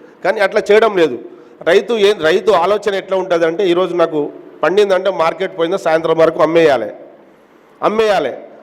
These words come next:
అంతేగాని దానికి మంచి రేటు ఉన్న, ఉండే వరకు ఆలోచన చేసే పరిస్థితులు అయితే రై-, ఏ రైతు లేడు. ఇప్పుడు గంజిలో పోండి, ఇక్కడ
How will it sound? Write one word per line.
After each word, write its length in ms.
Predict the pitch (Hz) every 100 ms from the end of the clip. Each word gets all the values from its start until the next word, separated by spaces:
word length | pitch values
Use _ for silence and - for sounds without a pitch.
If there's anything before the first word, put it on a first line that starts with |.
| -
అంతేగాని 480 | 156 190 185 185 214
దానికి 280 | 185 175 175
మంచి 280 | 165 190
రేటు 260 | 190 175 180
ఉన్న, 240 | 160 170
ఉండే 300 | 170 165 170
వరకు 280 | 170 165 147
ఆలోచన 340 | 151 160 160 151 151
చేసే 200 | 151 151
పరిస్థితులు 460 | 147 143 - 160
అయితే 200 | 156 160
రై-, 180 | 208 160
ఏ 220 | 165 190
రైతు 280 | 214 196 202
లేడు. 240 | 226 208 151
ఇప్పుడు 760 | - - - - - - 185
గంజిలో 460 | 175 - 165 202 202
పోండి, 240 | 185 180
ఇక్కడ 260 | 170 175